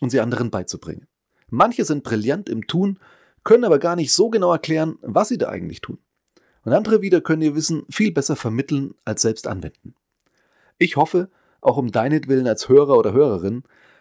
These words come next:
dass Rhetorik, Anwendung und Vermittlung in diesem Podcast beide zu ihrem Recht kommen werden.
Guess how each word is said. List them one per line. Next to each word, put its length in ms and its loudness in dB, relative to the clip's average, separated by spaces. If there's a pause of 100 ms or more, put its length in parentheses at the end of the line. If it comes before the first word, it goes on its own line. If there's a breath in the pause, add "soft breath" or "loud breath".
(120 soft breath)
dass 340 0
Rhetorik, 380 2
Anwendung 420 0
und 120 -2
Vermittlung 460 -2
in 60 -2
diesem 240 -2
Podcast 680 -6
beide 280 -2
zu 140 -4
ihrem 80 -2
Recht 260 -8
kommen 200 -12
werden. 180 -20